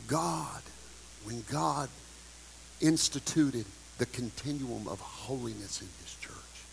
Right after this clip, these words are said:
and this is where I'll pick up in three weeks. <laughs> And you won't remember. I'm just kidding. When God instituted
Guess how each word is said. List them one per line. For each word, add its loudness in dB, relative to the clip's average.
and -6
this 2
is -4
where 4
I'll 4
pick -4
up -2
in -10
three -6
weeks. -6
<laughs> -12
And -4
you 2
won't 2
remember. -6
I'm -16
just -6
kidding. -14
When -6
God -2
instituted -6